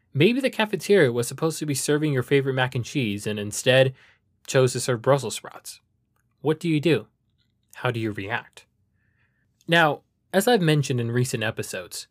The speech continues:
a way that the ancient Stoics thought that this could best be done was through virtue, primarily the chief virtues: wisdom, courage,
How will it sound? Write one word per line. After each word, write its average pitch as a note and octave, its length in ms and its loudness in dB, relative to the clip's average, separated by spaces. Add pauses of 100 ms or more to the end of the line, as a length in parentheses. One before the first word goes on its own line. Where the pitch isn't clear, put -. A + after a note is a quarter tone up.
a D#3+ 80 2
way F3+ 240 6
that G#3+ 220 2
the B2+ 320 -2
ancient D#3+ 320 -2
Stoics C#3+ 520 0
thought D3 220 2
that C3+ 140 -4
this C#3+ 160 0
could C3+ 180 -4
best C3+ 260 2
be B2 100 -4
done G#2+ 440 -4
was A2+ 300 -8
through C3+ 220 -2
virtue, D#3 480 0 (220)
primarily E3 800 4
the B2+ 100 0
chief - 360 0
virtues: - 540 -14 (440)
wisdom, D3+ 520 0 (340)
courage, D3+ 640 0